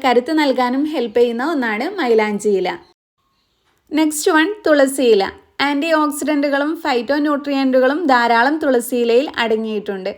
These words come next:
ഇത് മുടിയുടെ കട്ടി കുറഞ്ഞ് മുടി പൊട്ടിപ്പോകുന്നത് തടയുന്നു. അതുകൂടാതെ തലയിലുണ്ടാകുന്ന പേൻ ശല്യം മാറാനുള്ള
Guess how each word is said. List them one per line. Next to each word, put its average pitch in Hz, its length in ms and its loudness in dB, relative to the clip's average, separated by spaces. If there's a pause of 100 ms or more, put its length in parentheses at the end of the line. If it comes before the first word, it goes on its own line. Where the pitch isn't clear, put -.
(320)
ഇത് 269 180 0
മുടിയുടെ 302 320 -2 (100)
കട്ടി 262 300 -4
കുറഞ്ഞ് 277 300 0 (140)
മുടി 262 240 -2
പൊട്ടിപ്പോകുന്നത് 240 680 -2 (100)
തടയുന്നു. 196 460 -2 (340)
അതുകൂടാതെ 269 600 0 (160)
തലയിലുണ്ടാകുന്ന 262 800 2
പേൻ 240 180 -2 (120)
ശല്യം 294 340 -2
മാറാനുള്ള 247 500 2